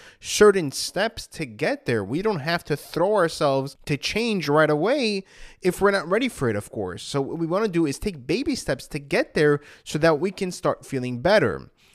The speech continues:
I'll give you an example, is that I am terrified, terrified of roller coasters. I, I, c-, I just too much for me. Like in Six Flags in New Jersey, there is a ride over there called, I think, Nitro, or there's another one. I don't know what it's called, I think Donkey Kong.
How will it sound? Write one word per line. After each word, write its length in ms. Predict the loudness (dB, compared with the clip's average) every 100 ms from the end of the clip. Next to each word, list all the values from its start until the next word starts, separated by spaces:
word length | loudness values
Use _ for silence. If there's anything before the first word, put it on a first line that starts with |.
| -6
I'll 140 | 0 2
give 180 | 2
you 100 | 2
an 80 | 2
example, 560 | 0 -2 -2 -2 -4 -4
is 80 | 0
that 320 | 0 0 -6 -20 _ -2
I 220 | 0 2
am 240 | 2 0 -4 -12
terrified, 920 | -4 0 0 0 -4 -6 -4 -8 -16 _ _ _
terrified 540 | -8 -2 0 0 -2 -2
of 100 | -4
roller 200 | -6 -8
coasters. 600 | -12 -14 -16 -16 -18 -20 _ -6
I, 140 | -6 -2
I, 180 | -4 -4
c-, 120 | -10 -12 -8
I 80 |
just 340 | -8 -6 -8 -6
too 120 | -2
much 240 | -2 -4
for 100 | -8
me. 100 | -8
Like 200 | -8 -6
in 100 | -6
Six 300 | -6 -8 -8
Flags 320 | -2 -2 -2 -4
in 100 | -8
New 80 |
Jersey, 500 | -2 -2 -2 -6 -10 -14 -20 -20 -20 -10 0
there 180 | 4
is 100 | 4
a 420 | 2 2 2 0 -4
ride 360 | 0 2 2
over 140 | 0 -2
there 160 | -6
called, 400 | -2 0 2 0
I 80 | -4
think, 180 | -6 -6
Nitro, 560 | -4 -6 -6 -4 0
or 260 | 0 0 -2
there's 140 | -2
another 300 | -4 -6 -6
one. 420 | -6 -4 -6 -6 -6
I 80 |
don't 100 | -8
know 120 | -8 -8
what 100 | -10
it's 140 | -10
called, 180 | -10 -10
I 60 |
think 120 | -10 -10
Donkey 300 | -10 -10 -8
Kong. 380 | -6 -6 -6